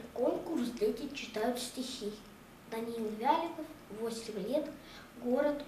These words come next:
Улан-Удэ. Аркадий Кулешов, на Минском шоссе. Идти устали маленькие ноги, но он послушно продолжает путь.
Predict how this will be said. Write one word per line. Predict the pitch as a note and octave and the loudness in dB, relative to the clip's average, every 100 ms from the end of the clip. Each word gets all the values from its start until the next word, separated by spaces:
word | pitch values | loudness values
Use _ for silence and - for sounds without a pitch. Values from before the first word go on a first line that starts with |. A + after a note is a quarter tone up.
| - | 2
Улан-Удэ. | G3+ A3 B3 B3 - A3 G3+ F#3+ G3 - - - - - - - - - - - | 4 6 4 2 -2 0 2 2 0 -10 -16 -18 -18 -18 -18 -18 -18 -18 -18 -12
Аркадий | B3 - - C#4 C#4 C#4 | -10 -6 -2 -2 -2 -2
Кулешов, | B3+ B3 A#3+ - G#3 G#3 - - - | 0 2 2 2 0 0 -8 -16 -8
на | G#3 F3+ | -2 2
Минском | G#3 B3 B3 - - - | 4 4 2 -2 -6 -6
шоссе. | - G#3 - G3 G3 - - - - - - - - - - | -4 -4 0 0 0 -8 -16 -18 -18 -18 -18 -18 -18 -18 -8
Идти | C4 - - D#4 | -6 -2 4 6
устали | D4+ - D4+ A#3 G3+ - - A3+ | 4 0 0 2 0 -6 -12 -4
маленькие | A3 G3+ G3+ - - A3+ A3+ | 0 0 -2 -6 -8 -4 -2
ноги, | A3+ G#3 G3 - - - - - - | 0 0 0 -6 -14 -16 -18 -12 -2
но | G#3 | -2
он | G#3 - | -2 -4
послушно | G#3+ - C4+ C4+ - A#3 | -6 -6 -8 -6 -4 -4
продолжает | G#3+ G#3+ G#3+ G#3+ A3 G#3 - | -4 -2 0 0 2 2 0
путь. | - G#3 G#3+ | -8 -10 -10